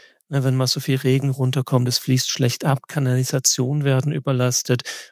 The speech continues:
und schwupps stehen bei uns halt, ja, die, die Keller letzten Endes voll. Wir haben in den Städten zudem eine deutlich höhere Bevölkerungsdichte, das dürfen wir auch nicht vergessen. Also gerade im ländlichen Raum, es ist ja oft sehr, sehr dünn besiedelt.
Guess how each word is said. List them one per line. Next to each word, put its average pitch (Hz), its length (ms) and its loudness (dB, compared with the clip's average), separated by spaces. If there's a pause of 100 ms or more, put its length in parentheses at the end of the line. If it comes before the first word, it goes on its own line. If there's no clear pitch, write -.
und 123 140 0
schwupps - 460 0 (120)
stehen 117 280 -2
bei 139 80 0
uns 117 240 0
halt, 117 340 -2 (320)
ja, 120 240 2 (100)
die, 127 360 -2 (280)
die 151 80 2
Keller 143 300 0
letzten 127 380 -2
Endes - 320 -10
voll. 117 260 -2 (1200)
Wir 131 120 -4
haben 151 120 2
in 151 140 2
den 160 80 -2
Städten 151 360 0
zudem 151 300 2
eine 139 100 2
deutlich 143 440 0
höhere 139 180 2
Bevölkerungsdichte, 135 880 -2
das 139 160 -8
dürfen 135 240 -2
wir 131 60 0
auch 127 100 0
nicht - 360 -2 (320)
vergessen. 127 600 -2
Also 117 200 -8
gerade 123 580 -2
im 127 180 0
ländlichen 131 600 0
Raum, 131 320 0
es 127 100 -4
ist 135 120 -4
ja 151 80 0
oft - 160 -6
sehr, 135 180 0
sehr 135 160 0
dünn 131 240 0
besiedelt. 139 640 0